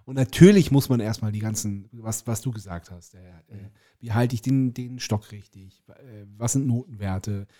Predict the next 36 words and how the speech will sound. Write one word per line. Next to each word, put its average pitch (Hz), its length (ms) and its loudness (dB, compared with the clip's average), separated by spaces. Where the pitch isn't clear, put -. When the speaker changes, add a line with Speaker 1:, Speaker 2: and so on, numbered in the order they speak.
Speaker 1:
was, 123 560 -6
wa-, 127 220 2
warum 123 320 2
ist 131 120 0
das 127 120 2
ein 123 80 2
Vierviertel, 123 360 -6
warum 120 180 -2
ist 110 100 -2
es 113 40 -2
ein 110 60 -2
Dreivierteltakt, 113 920 -8
was 110 200 -8
ist - 260 -8
Piano, 131 360 4
was 120 140 2
ist 127 100 -2
Forte, 123 400 4
Dynamik 113 400 -2
und 117 100 -12
so. - 100 -20
Speaker 2:
Mhm. 110 80 -16
Speaker 1:
Natürlich 139 540 6
muss 131 200 0
man 110 100 -4
das 95 140 -10
machen, 95 320 -14
aber 104 160 -14
es 117 100 -4
macht 131 160 -2
doch 120 80 -2
viel 202 380 -2
mehr 175 180 -2
Spaß, 151 380 -4
wenn 131 80 0
man, 139 220 0